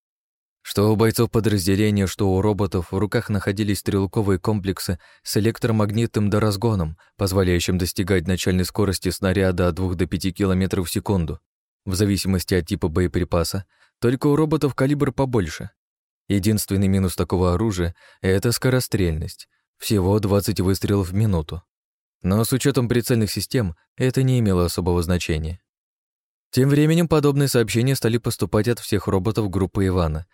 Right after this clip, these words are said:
и уже бойцам пришлось подключаться к ликвидации и расчистке зоны высадки. Повсюду мелькали вспышки, вверх взметались обломки и грунт от множественных попаданий снарядов,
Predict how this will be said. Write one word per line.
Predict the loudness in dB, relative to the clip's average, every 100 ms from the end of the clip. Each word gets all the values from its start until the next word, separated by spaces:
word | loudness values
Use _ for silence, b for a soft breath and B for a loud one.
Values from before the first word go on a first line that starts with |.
| b b
и | 0
уже | 0 2
бойцам | 2 2 2 0
пришлось | 0 0 0 -2
подключаться | -4 -4 -2 0 -2 -4
к | -4
ликвидации | -4 -2 -2 0 -2 -2
и | 0
расчистке | 0 -2 -4 -6 -4 -4
зоны | 0 0 0
высадки. | 0 -2 -6 -8 -12 _ _ _ _ _ _ _
Повсюду | 0 0 2 0 2
мелькали | 0 0 0 2
вспышки, | 0 -2 -2 -2 -6 -14 _ _ _
вверх | -4 2 2 2 -2
взметались | 0 0 2 2 2
обломки | 0 2 0 0 0
и | 0
грунт | 0 0 0 -2
от | -2
множественных | 0 0 0 -2 -2 -2 -2
попаданий | -2 0 2 0
снарядов, | -2 -2 0 0 -2 -6